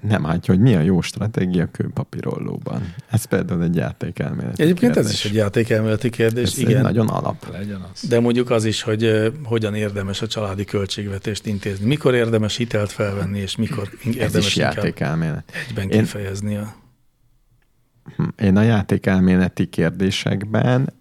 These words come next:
Speaker 1: mindig úgy éreztem, hogy valahogy a véletlen, azon, azon típusú kérdések halmaza, amiben a véletlennek nagy szerepe van.
Speaker 3: Akkor ezt rosszul gondoltad.
Speaker 2: Igen, nem erről szól, én is úgy,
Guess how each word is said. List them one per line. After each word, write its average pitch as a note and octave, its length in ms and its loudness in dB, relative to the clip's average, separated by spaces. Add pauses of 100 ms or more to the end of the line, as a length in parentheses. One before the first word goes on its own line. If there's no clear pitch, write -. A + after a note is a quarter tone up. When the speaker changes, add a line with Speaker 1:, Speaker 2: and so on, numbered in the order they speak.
Speaker 1:
mindig F#2+ 400 4
úgy E2+ 200 0
éreztem, F2+ 500 0
hogy E2 200 -2
valahogy E2+ 400 2
a E2+ 80 2
véletlen, - 680 0
azon, G2+ 360 2
azon F#2 500 2 (240)
típusú - 480 -2
kérdések - 680 -2
halmaza, A#2+ 680 0 (360)
amiben F2 340 2
a E2+ 180 2
véletlennek D#2+ 840 0
nagy - 200 -4
szerepe - 460 -6
van. - 320 -6
Speaker 3:
Akkor D3+ 240 0
ezt B2 140 0
rosszul F2 260 -8
gondoltad. G2 540 -12 (800)
Speaker 2:
Igen, B2+ 340 4
nem C#3+ 200 4
erről F#2 300 -2
szól, G#2+ 280 0
én G#2+ 100 2
is F2+ 140 -2
úgy, G#2 240 2